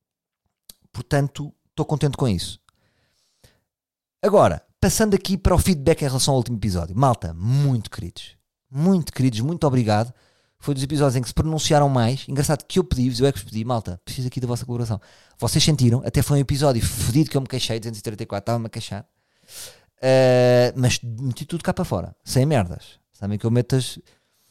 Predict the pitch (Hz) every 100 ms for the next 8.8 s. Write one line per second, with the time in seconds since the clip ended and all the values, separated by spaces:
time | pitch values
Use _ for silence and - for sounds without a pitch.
0 | _ _ _ - 110 135 135 156 147 151
1 | 107 90 - _ _ _ _ _ _ _
2 | - - 139 139 - 139 131 123 117 113
3 | 104 110 104 101 - 110 - 101 - 98
4 | 98 - - 92 98 98 95 - 92 87
5 | 87 85 85 85 85 - _ _ _ _
6 | _ 117 - 120 117 107 - 120 135 123
7 | 117 - 92 82 87 95 - 85 - _
8 | - - 202 202 175 165 101